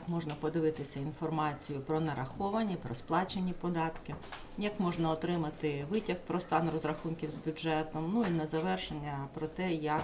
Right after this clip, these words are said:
можна повернути зайво сплачені кошти. Давайте розпочнемо відразу з практичних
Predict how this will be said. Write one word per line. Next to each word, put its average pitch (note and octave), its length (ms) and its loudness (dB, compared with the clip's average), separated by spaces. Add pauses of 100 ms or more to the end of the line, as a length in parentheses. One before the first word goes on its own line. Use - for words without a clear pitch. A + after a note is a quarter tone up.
можна D3 460 -2 (440)
повернути F#3+ 580 4
зайво D#3+ 320 0
сплачені C#3+ 600 -4
кошти. - 380 -10 (1080)
Давайте B3 300 2
розпочнемо E3+ 640 2
відразу D#3 880 2
з - 60 -4
практичних D#3 720 -2